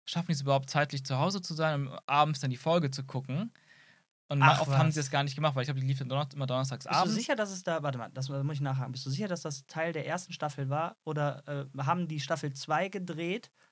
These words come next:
Speaker 2: und wollten dann abends zu Hause sein, um Staffel eins zu sehen?
Speaker 1: Nee, weil da ist ja auch immer, also so wie ich das verstanden hab, war das wirklich parallel. Weil du musst bedenken, was sind vierundzwanzig Folgen?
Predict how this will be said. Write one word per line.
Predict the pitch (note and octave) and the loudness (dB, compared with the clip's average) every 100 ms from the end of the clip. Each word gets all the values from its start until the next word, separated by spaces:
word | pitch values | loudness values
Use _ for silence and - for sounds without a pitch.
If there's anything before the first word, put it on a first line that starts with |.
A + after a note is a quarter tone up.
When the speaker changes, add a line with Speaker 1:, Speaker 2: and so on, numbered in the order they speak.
| _ | _
Speaker 2:
und | - D#3+ C#3+ | -8 -6 -2
wollten | E3 D#3 D#3 | -2 -2 0
dann | E3+ | -2
abends | G3+ D#3+ F3 F3 | 0 -4 -4 -6
zu | - | -4
Hause | D#3 F3 D#3+ | -2 -2 -2
sein, | E3 | -4
um | D#3 | -2
Staffel | D3 D3+ C#3+ | -6 -4 -6
eins | C#3 D3 | -6 -6
zu | - C#3 | -6 -2
sehen? | C3 | 2
Speaker 1:
Nee, | C3 C3+ C3 | 6 6 6
weil | B2 | 2
da | B2 | 0
ist | C3+ C3+ | -4 0
ja | C3+ | 2
auch | C3 | 2
immer, | C3+ C3+ G#2+ - | 0 -2 -2 -2
also | C#3+ - - _ | -4 -4 -10 _
so | A#2+ C#3+ | -4 0
wie | E3+ | 0
ich | |
das | F3 | 0
verstanden | D3+ C#3+ D3 C#3 | -2 -2 0 -2
hab, | C3+ | -2
war | - C3+ B2+ | -4 0 0
das | A#2+ | 0
wirklich | C3+ B2+ | -8 -6
parallel. | B2+ A#2 B2 A#2 | -8 -4 -2 0
Weil | A2+ | 2
du | |
musst | C3+ D#3+ | 2 0
bedenken, | C#3+ C#3 C#3 | -2 0 -2
was | B2+ | -2
sind | C3+ | -4
vierundzwanzig | C3+ F3 C#3+ C3 | -2 -2 -2 -4
Folgen? | - D#3 G#2 G2+ A#2 | 0 0 0 -6 -10